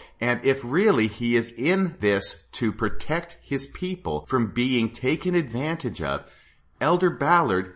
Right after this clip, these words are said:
needs to talk about it and tell them what it is that he means, what it is that's dangerous,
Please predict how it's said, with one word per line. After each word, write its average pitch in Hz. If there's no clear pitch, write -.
needs 143
to 170
talk 233
about 80
it 127
and 135
tell 208
them 165
what 113
it 208
is 101
that 117
he 170
means, 95
what 104
it 190
is 95
that's 90
dangerous, 85